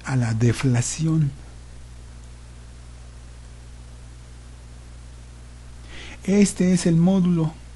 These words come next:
Y tomamos ciertos sectores para ir limitando la deflación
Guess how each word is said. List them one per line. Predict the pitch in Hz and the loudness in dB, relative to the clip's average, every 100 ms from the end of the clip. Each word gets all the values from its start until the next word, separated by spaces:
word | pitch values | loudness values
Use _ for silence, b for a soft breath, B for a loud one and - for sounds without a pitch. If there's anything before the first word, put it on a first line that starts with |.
| - - - - - - - - - - - - - - - B B B - | -18 -18 -18 -18 -18 -18 -18 -18 -18 -18 -18 -18 -16 -18 -16 B B B 2
Y | 180 | 2
tomamos | 170 175 196 196 202 170 | 6 4 6 6 6 2
ciertos | - 202 185 185 | 2 2 2 0
sectores | - 131 - 170 180 165 - | 0 -2 0 2 2 0 -4
para | 147 139 | -6 0
ir | 139 165 | 2 4
limitando | 165 143 120 160 165 151 | 4 4 4 2 4 4
la | 127 | 4
deflación | 139 156 160 131 - 170 170 165 | 4 2 0 0 0 0 2 0